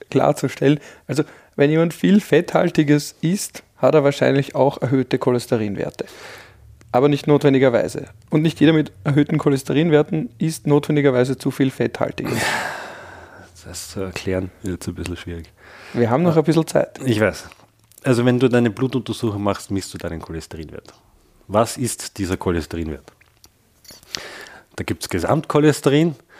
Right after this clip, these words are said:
Speaker 2: und dann wird es unterteilt in H D L, L D L Cholesterin.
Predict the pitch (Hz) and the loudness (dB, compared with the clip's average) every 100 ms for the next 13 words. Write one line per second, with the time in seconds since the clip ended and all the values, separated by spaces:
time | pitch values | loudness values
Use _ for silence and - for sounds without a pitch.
0 | - - _ - 98 - 87 113 120 - | -20 -20 _ -6 -4 0 0 4 2 0
1 | 113 113 107 - 90 104 117 - 113 95 | -4 -4 -6 -2 2 2 2 -4 -4 -4
2 | 90 85 _ _ - - 98 101 104 98 | -4 -10 _ _ -14 -2 0 4 4 4
3 | - 92 87 82 78 73 82 76 - 80 | 2 -2 0 -2 -4 -8 -12 -12 -12 -12
4 | 78 | -12